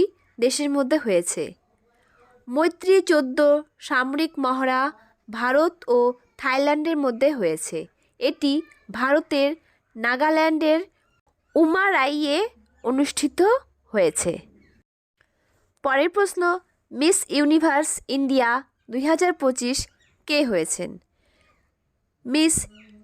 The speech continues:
ইউনিভার্স ইন্ডিয়া দুই হাজার পঁচিশ হয়েছেন মনিকা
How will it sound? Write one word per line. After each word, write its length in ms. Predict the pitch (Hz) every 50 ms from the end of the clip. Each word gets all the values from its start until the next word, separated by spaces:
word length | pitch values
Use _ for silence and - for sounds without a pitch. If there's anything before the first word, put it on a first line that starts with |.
| _ _ -
ইউনিভার্স 640 | - 269 302 311 339 370 349 370 381 381 392 - - - -
ইন্ডিয়া 420 | - 277 285 277 269 269 254 247 240 262 311 - _ _ _ _ -
দুই 120 | 233 262 277
হাজার 240 | 302 302 339 349 349
পঁচিশ 460 | 349 285 254 254 - - 247 247 277 - - - _
হয়েছেন 460 | - 262 262 269 269 - 285 254 233 254 311 320 _ _ _ _ _ _ _ -
মনিকা 500 | 240 254 269 285 311 - - 330 320